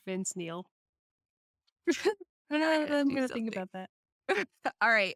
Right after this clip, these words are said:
Speaker 2: uh,
Speaker 1: Got it?
Speaker 2: before
Speaker 1: Did
Speaker 2: we
Speaker 1: you
Speaker 2: get
Speaker 1: think
Speaker 2: yelled at. Before we get yelled at.
Speaker 1: <laughs> Okay, okay, we'll get into it. Um, you know, the trigger warning this week is just that it's a bombing. There really isn't,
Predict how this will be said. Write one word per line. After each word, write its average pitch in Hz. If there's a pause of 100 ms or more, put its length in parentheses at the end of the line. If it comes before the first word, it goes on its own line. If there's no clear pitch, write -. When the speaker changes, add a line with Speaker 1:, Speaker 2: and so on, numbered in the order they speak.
Speaker 2:
uh, 196
Speaker 1:
Got 254
it? 330
Speaker 2:
before 262
Speaker 1:
Did 277
Speaker 2:
we 247
Speaker 1:
you 285
Speaker 2:
get 220
Speaker 1:
think 311
Speaker 2:
yelled 196
at. 160 (500)
Before 190
we 185
get 175
yelled -
at. -
Speaker 1:
<laughs> -
Okay, 269
okay, 196
we'll 208
get 214
into 180
it. - (1080)
Um, 226 (460)
you 254
know, 370 (100)
the 277
trigger 339
warning 302
this - (100)
week 233
is 208
just 208
that 175
it's 185
a 185
bombing. 165 (280)
There 208
really 233
isn't, 180